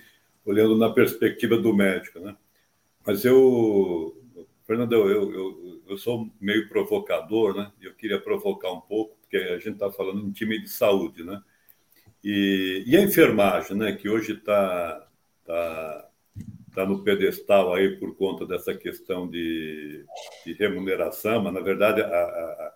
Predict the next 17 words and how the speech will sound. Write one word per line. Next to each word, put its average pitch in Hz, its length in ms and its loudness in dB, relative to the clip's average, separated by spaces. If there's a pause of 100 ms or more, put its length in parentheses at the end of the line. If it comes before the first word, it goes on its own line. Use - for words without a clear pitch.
(260)
o, 87 240 -8
o - 20 -14
foco 123 360 4
não 107 100 -2
é 110 60 2
discutir 107 380 -2
a 98 80 -2
questão 101 300 -2
da 98 80 -4
remuneração, 95 800 -4 (280)
mas 87 100 -8
o 85 60 -6
foco 113 280 0
é 107 40 4
discutir 107 460 -6
o 101 100 -4
papel 147 760 4